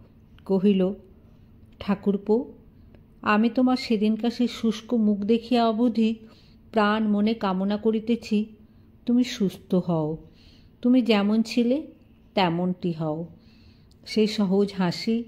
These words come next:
আবার কবে দেখিব? সেই উদার কথা আবার কবে শুনিব? তুমি কেমন আছো,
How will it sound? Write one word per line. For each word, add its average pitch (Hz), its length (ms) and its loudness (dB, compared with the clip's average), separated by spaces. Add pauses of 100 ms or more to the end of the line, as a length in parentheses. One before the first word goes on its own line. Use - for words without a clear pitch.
(480)
আবার 190 380 0
কবে 185 280 -4
দেখিব? 165 560 -4 (600)
সেই 240 260 4
উদার 214 400 2
কথা 220 460 -4 (480)
আবার 240 380 2
কবে 175 280 -2
শুনিব? 175 580 -2 (760)
তুমি 285 200 2
কেমন 240 400 2
আছো, 220 460 -4